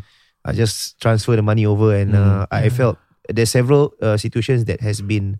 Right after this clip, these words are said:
Speaker 2: Hmm.
Speaker 1: I would feel taken advantage of, ah. Whatever the
Speaker 3: Hmm.
Speaker 1: consequence, ah.
Speaker 3: Mm-mm.
Speaker 1: Some of you might say, "Nak kasih, kasih, tak nak kasih, sudah." But at times when you get multiple D Ms, you can't hit, you can't feel but, you can't help but feel, you know, "Eh,
Speaker 3: Yeah.
Speaker 1: apa ni kau?"
Speaker 2: Yalah,
Speaker 1: You
Speaker 2: yalah.
Speaker 1: know? So,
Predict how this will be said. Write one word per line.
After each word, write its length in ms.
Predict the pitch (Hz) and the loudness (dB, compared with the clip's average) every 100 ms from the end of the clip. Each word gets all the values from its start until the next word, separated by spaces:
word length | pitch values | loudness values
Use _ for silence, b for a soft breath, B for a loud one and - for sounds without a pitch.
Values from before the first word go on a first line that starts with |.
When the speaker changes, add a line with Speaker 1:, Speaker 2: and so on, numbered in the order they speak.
| - _ | -12 _
Speaker 2:
Hmm. 460 | 113 110 98 101 - _ - | -4 -2 -4 -6 -12 _ -4
Speaker 1:
I 120 | 143 | 0
would 120 | 131 | 0
feel 200 | 131 151 | 2 2
taken 260 | 135 127 120 | 2 0 2
advantage 360 | 110 110 113 | 2 0 0
of, 120 | 117 104 | 0 0
ah. 140 | 101 | -2
Whatever 340 | - 113 135 | 0 0 2
the 80 | 143 | 2
Speaker 3:
Hmm. 80 | 123 | 2
Speaker 1:
consequence, 360 | 104 104 110 101 | 2 0 0 0
ah. 160 | 101 - | -4 -6
Speaker 3:
Mm-mm. 240 | - 131 123 | -14 -10 -6
Speaker 1:
Some 220 | - 135 | 0 0
of 100 | 127 | 2
you 100 | 135 | 0
might 140 | 120 101 | 0 0
say, 260 | 123 117 b b | 0 0 b b
"Nak 120 | 98 | -6
kasih, 180 | 123 120 | -2 0
kasih, 200 | 117 117 | 0 0
tak 100 | 101 | -2
nak 100 | 87 | -2
kasih, 160 | 110 | -2
sudah." 300 | 104 98 92 104 _ _ _ _ - | 0 -2 -2 -6 _ _ _ _ -4
But 200 | - 131 | -2 0
at 120 | 143 | 0
times 220 | 185 175 | 0 2
when 120 | 139 131 | 0 2
you 140 | 127 | 2
get 120 | 117 110 | 2 2
multiple 360 | 123 123 147 | 0 0 0
D 100 | 135 113 | 0 0
Ms, 380 | 131 123 - - _ | 0 -2 -6 -18 _
you 100 | 120 | -6
can't 140 | 156 196 | -2 0
hit, 220 | 160 - | 0 -2
you 100 | 131 | -6
can't 240 | 131 196 185 | -2 0 -2
feel 480 | - - - 185 160 | -6 -18 -4 0 2
but, 240 | 117 110 B B | 2 0 B B
you 120 | 151 | 2
can't 160 | 202 196 | 2 2
help 140 | 160 | 0
but 120 | 117 | 0
feel, 240 | - 151 139 | 0 2 2
you 100 | 110 | 0
know, 120 | 113 | -2
"Eh, 160 | 107 151 | -2 -4
Speaker 3:
Yeah. 80 | |
Speaker 1:
apa 120 | 139 196 | -2 -2
ni 180 | 156 117 | 0 0
kau?" 240 | 123 90 - | 0 -2 0
Speaker 2:
Yalah, 340 | 117 165 151 | 0 4 4
Speaker 1:
You 60 | 143 | 6
Speaker 2:
yalah. 80 | - 95 | 4 2
Speaker 1:
know? 20 | - _ _ _ _ _ | -2 _ _ _ _ _
So, 440 | - 180 165 160 | -6 0 2 0